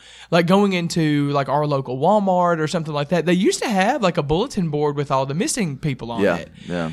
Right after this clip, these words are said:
Speaker 1: And I
Speaker 2: Creepy
Speaker 1: felt
Speaker 2: as hell.
Speaker 1: like, yeah. And, like, I, didn't you feel like over time it just became more and more and more? And I'm like, there
Speaker 2: Until
Speaker 1: was
Speaker 2: they
Speaker 1: something
Speaker 2: finally removed it.
Speaker 1: Yeah,
Speaker 2: Yeah.
Speaker 1: until they removed it, which is so sad too. Like, I mean, I would love to know more things about that. You know, I used to go by there and kind of take a look to see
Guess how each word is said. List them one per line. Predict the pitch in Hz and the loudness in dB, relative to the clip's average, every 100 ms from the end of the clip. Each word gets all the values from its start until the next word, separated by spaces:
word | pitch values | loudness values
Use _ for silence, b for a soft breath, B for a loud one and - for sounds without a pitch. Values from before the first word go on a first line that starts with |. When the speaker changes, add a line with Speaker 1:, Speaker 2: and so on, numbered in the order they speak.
| B - | B 0
Speaker 1:
And | 196 | 2
I | |
Speaker 2:
Creepy | 175 226 | 2 2
Speaker 1:
felt | 320 | 0
Speaker 2:
as | 180 | 2
hell. | 160 147 | 0 0
Speaker 1:
like, | 151 | -2
yeah. | 208 349 440 226 | 0 0 0 0
And, | 196 | 2
like, | 202 - | 0 0
I, | 202 | -2
didn't | 190 392 | -2 -2
you | 427 | -4
feel | 302 240 | -2 0
like | 214 | 2
over | 214 208 208 | 2 2 0
time | 151 147 180 196 | -2 -4 -2 -2
it | 151 | -2
just | 151 151 | -4 -4
became | 147 151 143 | -6 -4 -4
more | 139 139 143 151 151 | -4 -4 -2 -2 -2
and | 135 123 | -4 -4
more | 123 127 139 147 | -4 -2 -2 -2
and | 139 131 | -4 -6
more? | 123 123 139 | -4 -2 -2
And | 147 160 | 0 2
I'm | 175 | 2
like, | 180 | 2
there | 190 | 2
Speaker 2:
Until | 180 117 | 4 4
Speaker 1:
was | |
Speaker 2:
they | 104 | 4
Speaker 1:
something | |
Speaker 2:
finally | 107 104 95 | 4 4 2
removed | 87 92 95 | 0 -2 -2
it. | 82 - | -2 2
Speaker 1:
Yeah, | 185 196 208 | 6 8 6
Speaker 2:
Yeah. | 160 | 4
Speaker 1:
until | 185 214 | 4 4
they | 202 | 4
removed | 180 180 220 | 4 2 2
it, | |
which | 240 220 | 0 -2
is | 226 | 0
so | 220 | 0
sad | 190 202 165 151 | 2 0 0 0
too. | 240 294 | 0 0
Like, | 160 147 | 0 2
I | 170 | 2
mean, | 160 156 | 2 2
I | 147 | 0
would | 147 | 0
love | 143 240 - | 0 -4 -2
to | 143 135 | -4 -4
know | 151 151 135 | -4 0 2
more | 131 131 131 | 0 -4 -6
things | 139 131 | -6 -6
about | 135 131 127 | -4 -4 -2
that. | 131 127 123 | -2 -2 -2
You | |
know, | 151 | 0
I | 160 | 2
used | 196 277 - | 2 0 -2
to | |
go | 180 151 | -2 0
by | 143 190 | 0 -2
there | 311 | -2
and | 156 135 - | -4 -6 -10
kind | 156 | -6
of | 131 | -6
take | 131 139 | -6 -8
a | 135 | -6
look | 139 226 - | -4 -6 -8
to | |
see | 151 135 143 143 | -8 -6 -4 -4